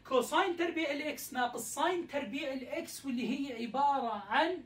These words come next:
إيش؟ عن كوساين اثنين إكس متطابقة مضروبة في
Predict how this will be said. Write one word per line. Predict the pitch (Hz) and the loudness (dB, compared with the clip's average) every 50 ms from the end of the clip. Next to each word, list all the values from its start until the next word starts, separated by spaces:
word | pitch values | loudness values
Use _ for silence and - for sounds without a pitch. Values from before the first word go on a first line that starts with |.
| - 254 | -6 -4
إيش؟ | 294 302 294 294 294 285 - - 214 | -2 0 0 0 0 0 -2 -4 -6
عن | 208 214 226 214 214 | -8 -8 -8 -8 -10
كوساين | - - 220 208 208 202 202 - - - 254 285 302 294 269 240 214 196 185 185 175 175 | -8 -6 -4 -4 -4 -4 -6 -8 -4 0 2 4 4 4 4 2 0 -4 -6 -10 -10 -12
اثنين | 170 - - - - 208 208 240 269 294 302 311 311 311 311 320 320 320 - - | -12 -14 -16 -16 -6 -2 0 0 2 4 4 4 6 6 4 4 2 0 -2 -4
إكس | - - 320 302 - - - - - - - - - - | -2 -2 -2 -2 -2 -4 -10 -14 -14 -16 -20 -20 -18 -12
متطابقة | 214 240 233 233 226 - 262 262 190 - 160 165 160 - - - - - - - _ _ _ - - _ _ _ _ _ _ - _ _ _ _ - - - - - _ _ _ - - - - - - - - - | -10 -6 -6 -4 -4 -4 -2 0 0 0 0 -2 -4 -6 -6 -8 -8 -10 -12 -20 _ _ _ -20 -20 _ _ _ _ _ _ -20 _ _ _ _ -20 -20 -20 -20 -20 _ _ _ -20 -20 -20 -20 -20 -20 -20 -10 -4
مضروبة | 208 262 269 277 330 370 381 359 285 - | -2 0 0 2 2 4 4 4 4 4
في | 220 180 - | 2 -2 -8